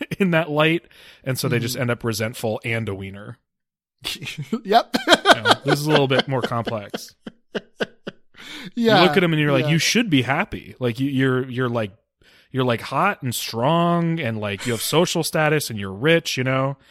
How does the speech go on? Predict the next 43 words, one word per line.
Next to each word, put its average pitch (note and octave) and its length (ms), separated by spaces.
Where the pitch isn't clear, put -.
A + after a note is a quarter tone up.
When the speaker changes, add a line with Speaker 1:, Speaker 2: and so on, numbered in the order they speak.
Speaker 1:
People C#3 220
Speaker 2:
Yeah. C#3+ 160
Speaker 1:
f-, C3 120
like, B2+ 280
you, B2+ 80
you, A#2 640
you, A2 420
like, G#2 220
girls C#3+ 320
are A#2+ 100
into E3 280
you," D#3 320
which, D3+ 380
uh, C3 100
for G#2+ 360
Speaker 2:
Mm-hmm. C3+ 100
Speaker 1:
a A#2 40
lot A#2 220
of C#3 60
Harrys B2+ 340
is A2+ 140
<laughs> A#3 260
not D#3+ 180
necessarily D#3 560
the C3 80
case. C#3+ 520
Speaker 2:
Good C3 60
God. B2 500
Speaker 1:
So C#3+ 140
Speaker 2:
Yeah. A#2 60
Speaker 1:
it's, C3 200
I C3+ 120
think, D3+ 160
I C3+ 120
think C3+ 220
it A#2+ 100
is A#2+ 160
a A2 40
little, G#2+ 240
it A2 160
is G#2 120
more G2 140
interesting. - 440